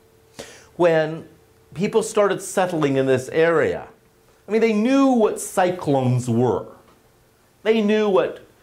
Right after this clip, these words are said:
big monster storms were like. Benjamin Franklin documented them. Um,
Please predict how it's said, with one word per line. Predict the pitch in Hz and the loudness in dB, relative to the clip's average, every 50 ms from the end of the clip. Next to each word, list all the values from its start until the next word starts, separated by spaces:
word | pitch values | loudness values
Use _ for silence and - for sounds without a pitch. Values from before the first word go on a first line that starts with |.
| _ _ _ _ _ _ _ - 139 127 113 104 | _ _ _ _ _ _ _ -10 -6 -6 -6 -2
big | 123 151 135 127 | -2 -2 0 0
monster | 127 127 131 127 135 135 - - - 123 | 0 0 2 0 0 -2 -6 -6 -6 -6
storms | 113 - - 131 117 113 110 | -6 -2 -2 -2 -2 0 0
were | 131 | 0
like. | 127 107 - | 0 0 0
Benjamin | 123 135 135 143 170 185 185 | 0 0 0 0 -2 -2 -2
Franklin | 185 160 165 214 233 226 - 151 127 107 | -2 -2 0 0 -2 -2 -2 -2 -2 0
documented | 104 98 85 - - - 92 82 80 82 - - 82 - - | 0 0 0 -2 -4 -10 -10 -10 -10 -10 -12 -12 -14 -14 -14
them. | - - - _ _ _ _ _ _ _ _ _ _ _ _ _ _ - | -20 -20 -20 _ _ _ _ _ _ _ _ _ _ _ _ _ _ -4
Um, | 104 104 107 - | -4 -4 -4 -6